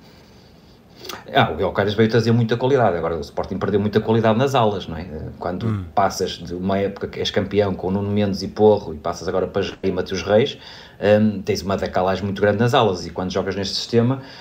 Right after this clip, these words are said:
Speaker 1: quanto a mim, as alas é, é um, é um fator, hum, primordial para conseguires
Speaker 2: Certo.
Speaker 1: atacar bem.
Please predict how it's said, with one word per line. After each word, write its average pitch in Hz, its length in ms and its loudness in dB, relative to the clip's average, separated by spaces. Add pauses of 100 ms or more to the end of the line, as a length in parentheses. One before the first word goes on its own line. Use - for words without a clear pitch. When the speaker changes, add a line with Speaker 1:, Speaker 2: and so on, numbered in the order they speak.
(140)
Speaker 1:
quanto 120 240 4
a 117 40 6
mim, 120 320 4
as 110 200 2
alas 127 340 4
é, 117 380 0
é 127 60 2
um, 127 240 -2
é 104 40 0
um 117 80 2
fator, 117 320 2
hum, 98 560 -2
primordial 98 640 0
para 104 140 0
conseguires 107 360 -2
Speaker 2:
Certo. 98 160 -2
Speaker 1:
atacar 110 180 2
bem. 110 180 2